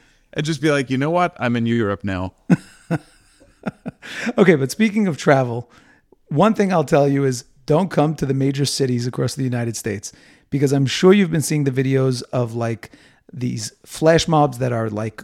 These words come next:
Speaker 2: looting and, and wreaking havoc across the country.
Speaker 1: I object to your usage of the word flash mob, 'cause that's generally
Speaker 2: <laughs>
Speaker 1: like a
Speaker 2: Positive.
Speaker 1: joyous thing.
Speaker 2: Yes.
Speaker 1: Like, I wanna be walking in the mall and all of a sudden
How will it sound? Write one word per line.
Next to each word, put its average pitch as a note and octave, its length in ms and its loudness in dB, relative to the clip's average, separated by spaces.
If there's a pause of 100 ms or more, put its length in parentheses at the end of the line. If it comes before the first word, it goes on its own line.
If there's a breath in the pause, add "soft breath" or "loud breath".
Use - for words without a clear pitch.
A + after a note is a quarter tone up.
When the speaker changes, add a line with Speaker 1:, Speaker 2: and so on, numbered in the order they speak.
Speaker 2:
looting D3+ 720 4 (480 soft breath)
and, A#2 320 -4
and B2 160 -4 (160)
wreaking D#3+ 400 0
havoc C#3+ 640 0
across C#3 360 -2
the - 80 -8
country. B2+ 500 0 (520 loud breath)
Speaker 1:
I D#3+ 120 4
object F3 400 0
to - 80 -2
your D#3 160 0
usage C3+ 640 -4
of B2+ 200 -4
the A2 100 0
word A#2 220 -2
flash A2 440 -4
mob, C3 220 4
'cause G#2+ 160 -8
that's D#3 220 2
generally G#3 420 -2
Speaker 2:
<laughs> - 440 -6
Speaker 1:
like E3 140 2
a C#3 40 4
Speaker 2:
Positive. C3+ 260 0
Speaker 1:
joyous D#3 440 0
thing. D#3+ 160 0
Speaker 2:
Yes. - 500 -4
Speaker 1:
Like, D#3+ 140 -2
I C#3 100 2
wanna D#3+ 240 0
be E3 120 0
walking C3+ 400 -4
in C3 100 0
the A#2+ 80 -2
mall B2 420 -2
and B2 160 -4
all A#2 140 -4
of A2+ 80 -6
a B2 60 -6
sudden A#2+ 420 -4